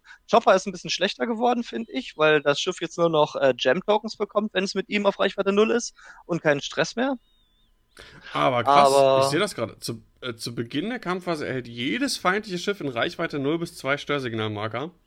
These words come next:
Speaker 1: Ja, aber
Speaker 2: Das
Speaker 1: gut,
Speaker 2: schon
Speaker 1: die,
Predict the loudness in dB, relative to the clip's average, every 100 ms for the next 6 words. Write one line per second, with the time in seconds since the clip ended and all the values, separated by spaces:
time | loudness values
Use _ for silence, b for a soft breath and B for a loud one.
0 | _ _ _ _ _ _ _ _ _ _
1 | _ _ _ _ _ _ _ _ b b
2 | _ 4 6 8 6 8 6 6 2 -4
3 | -4 -6 -8